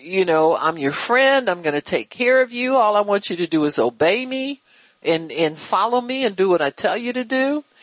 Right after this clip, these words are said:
And it took twenty years for them to understand the faithfulness of God's character. See, it wasn't like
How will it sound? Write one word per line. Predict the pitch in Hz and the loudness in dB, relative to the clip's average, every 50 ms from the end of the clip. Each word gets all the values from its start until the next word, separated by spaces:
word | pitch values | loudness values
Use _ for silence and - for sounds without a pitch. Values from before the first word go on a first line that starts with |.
| - - - - _ _ _ - | -20 -20 -20 -20 _ _ _ 0
And | 202 226 240 | 0 2 2
it | 226 226 240 - | 2 0 0 0
took | - - - 294 247 - - | -2 0 0 -2 -2 -4 -6
twenty | - - - - 320 330 349 - - - 339 311 | -6 -6 -4 -2 -4 -4 -4 -4 -6 -4 -2 -2
years | 302 269 226 226 269 277 285 277 208 175 175 175 190 220 - | -2 -4 -6 -4 -2 2 2 4 4 4 2 2 0 0 -2
for | - - - 185 | -4 -2 -2 -2
them | 185 175 - 220 226 226 226 220 - | -2 0 0 0 0 0 -2 -2 -4
to | - 233 196 185 | -2 -2 0 0
understand | 143 190 220 214 208 196 202 - - - - 202 202 202 196 190 190 | 0 0 -2 0 0 -2 0 0 -2 -2 0 0 0 2 0 0 0
the | - 170 175 | 0 -2 -2
faithfulness | - - - - - 233 269 302 - - - - 175 170 165 160 156 160 - - 170 | -2 -8 -6 -4 -4 -2 -2 -4 -8 -6 -2 0 0 0 0 0 0 0 0 0 -4
of | 160 - - | -4 -2 0
God's | 151 156 147 143 - - - | 0 0 0 0 -2 -4 -8
character. | - - 143 131 120 110 104 _ - - 87 82 - _ _ _ _ _ _ _ _ _ _ _ _ _ _ _ _ _ _ _ - - - - - | -6 -4 -2 -2 -2 -2 -4 _ -12 -16 -16 -16 -16 _ _ _ _ _ _ _ _ _ _ _ _ _ _ _ _ _ _ _ -20 -20 -20 -14 -6
See, | - - 294 285 254 | -2 0 0 2 2
it | 320 330 | 2 2
wasn't | 302 349 349 349 - - 339 285 - | 2 2 0 2 0 0 -2 -2 -2
like | 208 214 196 202 202 185 - _ | 0 2 2 2 2 0 -2 _